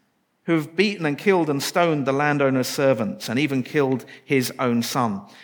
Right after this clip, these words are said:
And there is only one answer they can give. And in so doing, they pronounce judgment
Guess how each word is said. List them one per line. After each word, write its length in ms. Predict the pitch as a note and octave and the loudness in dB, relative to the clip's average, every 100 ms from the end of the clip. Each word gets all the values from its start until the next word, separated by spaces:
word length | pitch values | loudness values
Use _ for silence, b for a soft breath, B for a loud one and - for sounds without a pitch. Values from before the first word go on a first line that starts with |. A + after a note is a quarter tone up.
| B B - E3 | B B -6 0
And 300 | D#3 D#3 D#3 | 0 0 0
there 160 | E3+ | 0
is 100 | E3+ | 4
only 240 | G#3+ A#3+ F#3 | 4 4 4
one 240 | F#3 F3+ | 4 6
answer 380 | F3 F3 - D3+ | 6 4 0 0
they 120 | D#3 | 0
can 160 | E3+ D#3 | 0 -2
give. 380 | B3+ A#3 - - _ _ _ _ _ _ | 0 0 -4 -20 _ _ _ _ _ _
And 180 | D#3+ E3+ | -2 0
in 140 | A3 G3+ | 2 2
so 260 | F#3+ E3+ | 2 0
doing, 460 | D3 G#3 D#3+ A#2+ B2 | 2 4 4 2 -2
they 160 | C3+ | -2
pronounce 460 | C3 D#3 D3 D3 - | -2 -2 -2 -2 -6
judgment 540 | - E3+ E3 C#3+ A#2 | -2 -2 -2 0 0